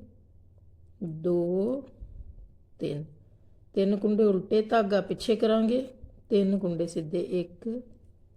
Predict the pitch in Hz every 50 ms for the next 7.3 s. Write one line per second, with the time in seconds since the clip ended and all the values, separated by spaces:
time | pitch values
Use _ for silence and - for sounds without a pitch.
0 | - - - - - - - - - - - - 302 214 175 180 180 175 170 170
1 | 175 196 220 247 269 - - - - - - - - - - - - - - -
2 | - _ - - - - - - - - - - - - - _ - - - -
3 | - - - 170 165 160 151 156 160 - - - - - 202 208 202 185 185 180
4 | 190 233 220 180 190 196 185 185 185 185 180 185 185 185 202 190 196 208 220 208
5 | 262 - - - - - - - - - - - - - - - - - - -
6 | - - - - _ 202 190 190 196 202 214 196 190 170 165 156 175 190 202 175
7 | 156 160 - - 160 147